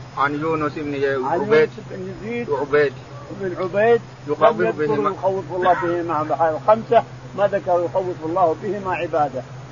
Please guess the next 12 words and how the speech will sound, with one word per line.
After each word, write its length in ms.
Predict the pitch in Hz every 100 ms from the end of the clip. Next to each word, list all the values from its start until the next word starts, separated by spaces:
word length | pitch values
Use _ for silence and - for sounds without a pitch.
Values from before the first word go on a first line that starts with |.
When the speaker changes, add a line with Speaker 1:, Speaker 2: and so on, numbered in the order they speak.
| -
Speaker 2:
وذا-، 300 | 175 190 247
وتابع، 720 | 202 196 240 254 220 185 139 131
Speaker 1:
وتابعه 680 | 147 139 156 160 165 165 147 151 165
Speaker 2:
أبو 200 | 170 170
Speaker 1:
موسى. 180 | - 226
Speaker 2:
بكر، 260 | 226 202 175
وتابع 540 | 277 285 254 262 220 208
أبو 160 | 202
بكر. 420 | 196 226 202 208 190 -
نعم. 180 | 175 143 131 - -
Speaker 1:
وتابعه 840 | 143 151 156 151 165 156 156 170 165 160 135
موسى، 380 | 156 156 143